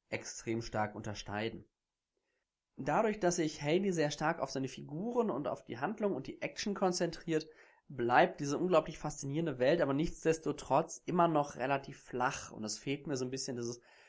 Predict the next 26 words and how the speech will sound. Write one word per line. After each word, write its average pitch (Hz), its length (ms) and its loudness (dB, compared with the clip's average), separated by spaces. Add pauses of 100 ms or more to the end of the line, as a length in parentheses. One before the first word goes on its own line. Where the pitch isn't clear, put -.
(200)
Gefühl, 165 580 2
diese 147 240 0
Welt 143 200 4
zu - 220 -6
kennen, 165 460 2
sie 143 160 -4
zu - 120 -12
verstehen. 165 920 2 (300)
Und - 80 -10
man 135 100 6
hat 139 100 2
immer 165 240 6
so 151 80 2
das 147 260 -2
Gefühl, 156 320 -4
wenn 151 140 4
was 147 160 2
Neues 160 380 4
passiert, 165 420 0
muss 165 180 0
man 160 120 2
immer 175 300 8
auch 151 160 6
gleich 147 340 2
erstmal 156 520 2
noch 143 240 2